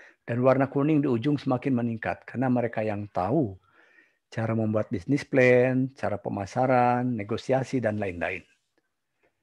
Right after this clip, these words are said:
Jadi ini lintas disiplin akan mendukung terjadinya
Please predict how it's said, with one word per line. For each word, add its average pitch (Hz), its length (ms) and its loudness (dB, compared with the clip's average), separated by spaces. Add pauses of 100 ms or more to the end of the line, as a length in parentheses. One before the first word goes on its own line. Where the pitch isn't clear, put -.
(220)
Jadi 135 400 2
ini 156 160 4
lintas 143 320 2
disiplin 160 560 0 (160)
akan 131 240 -2
mendukung 143 560 0
terjadinya 127 560 -2